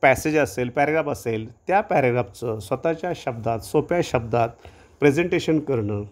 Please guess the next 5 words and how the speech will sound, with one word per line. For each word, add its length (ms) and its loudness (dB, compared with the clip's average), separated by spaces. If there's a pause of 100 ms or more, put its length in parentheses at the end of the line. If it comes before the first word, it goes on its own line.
(220)
याला 240 4
म्हटलेलं 420 -2
आहे 100 -6 (500)
समरी 600 4 (140)
रायटिंग. 640 0